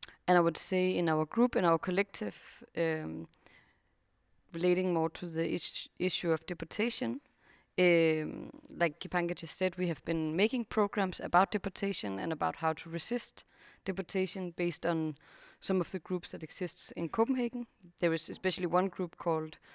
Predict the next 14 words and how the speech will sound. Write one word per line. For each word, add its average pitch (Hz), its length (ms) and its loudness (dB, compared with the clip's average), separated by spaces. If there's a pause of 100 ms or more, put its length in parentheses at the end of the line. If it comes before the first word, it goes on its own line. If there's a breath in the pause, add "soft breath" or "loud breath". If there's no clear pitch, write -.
(360 soft breath)
uh, 160 360 4
No 180 260 2
Deportation 175 640 -4
Without 160 480 0
Resistance 220 600 -2
that 180 200 -6
we 180 80 -4
have 165 140 -10
been 185 160 -2
making 175 300 -2
a 165 40 -2
program 185 460 -6
with, 196 280 -8 (460 soft breath)
who 160 540 -2